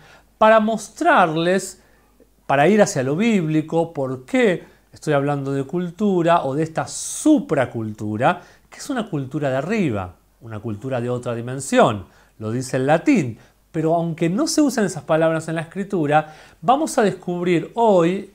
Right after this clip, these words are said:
y en la enseñanza próxima, siguiente a este tema, que Dios, y su-, y más que nada Jesucristo en la persona de su Hijo,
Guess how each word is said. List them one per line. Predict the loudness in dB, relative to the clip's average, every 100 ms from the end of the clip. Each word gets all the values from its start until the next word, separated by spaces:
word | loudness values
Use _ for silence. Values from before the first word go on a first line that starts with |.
| _
y | -10
en | -6
la | -6
enseñanza | -8 -8 -6 -6 -6 -4 -4 -6 _ _
próxima, | 2 2 2 -2 -4 0 -2 -2 -10 _
siguiente | -20 -14 -8 -4 -4 -4
a | -6
este | -4 -2
tema, | 2 2 2 0 -2 -14 _ _ _ _ _ _ _ _
que | -6 -4 0
Dios, | 2 6 6 6 4 0 -14 _ -16
y |
su-, | -14 -12 -10 -12 -12
y | -12 -8 -8 -10 -14 _ _ _
más | -8 -8
que | -4 -2
nada | 0 0 -2
Jesucristo | -10 -10 -8 -2 2 2 0 -4
en | -4
la | -4
persona | -4 0 0 2
de | 0
su | -4 -4
Hijo, | -2 -2 -4 2 2 2